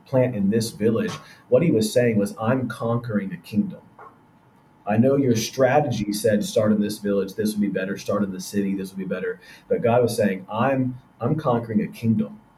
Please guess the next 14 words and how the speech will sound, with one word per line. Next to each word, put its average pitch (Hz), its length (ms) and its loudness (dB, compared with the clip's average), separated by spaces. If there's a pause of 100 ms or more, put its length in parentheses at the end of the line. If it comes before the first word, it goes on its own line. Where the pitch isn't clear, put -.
(300)
I'm 120 300 4
conquering, 113 640 2
I'm 107 240 0
conquering, 113 560 0
conquering 110 460 -2
the 87 140 -4
kingdom 110 340 0
of 85 140 -10
darkness, 95 600 -6 (200)
and 87 220 -8
that's 117 320 0
my 98 160 -4
primary 85 560 -10
concern." - 480 -10